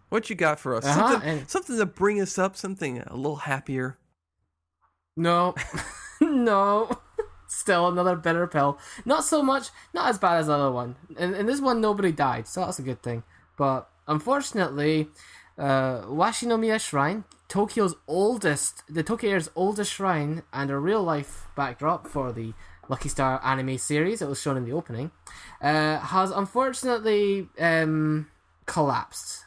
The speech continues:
Speaker 2: on Sunday, last Sunday at ten forty A M. Um, it didn't kill anybody, as I said, but it did crush a car, like, the trunk of a car, and the driver was in there and was shocked, but that's about the worst of it, really.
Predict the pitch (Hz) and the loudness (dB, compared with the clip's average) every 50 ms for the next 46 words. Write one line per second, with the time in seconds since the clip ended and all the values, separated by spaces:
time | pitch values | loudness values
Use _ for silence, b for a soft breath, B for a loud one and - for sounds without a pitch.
0 | _ - 123 123 120 117 113 113 - - - 139 127 123 120 117 113 113 123 123 | _ -8 -8 -6 -6 -6 -8 -8 -6 -4 -2 -2 -2 -2 -4 -6 -6 -6 -6 -6
1 | - - - 123 123 120 127 123 120 113 98 - - - - 127 120 123 - - | -6 -4 -4 -4 -4 -2 -4 -4 -4 -4 -8 -10 -10 -8 -6 -6 -6 -6 -8 -8
2 | 127 127 117 - 127 - 123 120 120 117 120 139 170 220 294 302 - _ B B | -8 -8 -6 -8 -8 -6 -4 -4 -4 -4 -2 -2 -2 -4 -4 -8 -10 _ B B
3 | B B B B B B B B B B B _ - 127 127 127 127 127 127 131 | B B B B B B B B B B B _ 0 0 2 2 2 0 -2 -2
4 | 135 - _ 156 165 160 - _ _ _ _ _ _ _ _ _ _ 185 190 226 | -4 -6 _ -2 -2 -2 -4 _ _ _ _ _ _ _ _ _ _ 0 0 0
5 | 240 240 208 - - 240 226 220 220 226 202 185 190 202 202 190 180 180 202 202 | 0 0 -6 -2 0 2 4 4 4 2 2 2 2 2 4 2 2 2 0 -2
6 | - - 185 170 180 175 - 165 156 151 147 - - 190 185 - - - - 202 | -2 0 2 2 2 2 2 0 0 0 0 0 0 0 0 0 -6 -2 0 0
7 | 185 - 170 147 - - - 143 143 160 175 170 156 120 - - 135 131 - - | 0 0 -2 -6 -6 0 2 2 4 4 2 0 -2 -6 -4 -6 -6 -6 -2 -2
8 | 156 143 131 143 131 123 - - 131 127 135 147 151 143 123 123 127 127 165 170 | -2 -2 -2 -2 -4 -4 -4 -2 -2 0 2 2 2 0 0 -2 0 2 2 2
9 | 165 196 180 165 156 147 151 156 151 143 139 131 127 123 123 123 117 - - 147 | 2 2 2 2 2 2 2 2 2 4 2 2 2 0 -2 -6 -6 0 0 0
10 | 131 95 - - - 135 131 131 123 117 - 135 123 127 123 - 123 123 117 120 | 0 0 -4 -10 -6 -6 -4 -4 -4 -6 -6 -4 -4 -6 -6 -4 -6 -6 -6 -6
11 | 120 120 - - 117 110 110 107 92 - - 117 117 117 113 110 110 113 | -6 -6 -6 -8 -8 -6 -6 -8 -8 -10 -10 -8 -8 -6 -6 -6 -8 -8